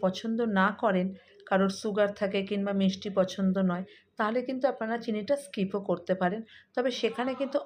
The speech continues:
অবশ্যই খেয়াল রাখবেন টক দইটা যাতে খুব বেশি টক না হয়।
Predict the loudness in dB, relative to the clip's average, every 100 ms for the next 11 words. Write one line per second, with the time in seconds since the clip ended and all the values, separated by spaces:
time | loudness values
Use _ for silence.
0 | 4 4 4 0 -4 -4 0 0 2 0
1 | 0 -2 -4 -6 -20 _ _ 4 4 4
2 | 0 0 0 0 -2 -6 -10 _ _ -12
3 | -4 -4 -4 -6 0 0 0 -2 -2 -4
4 | -6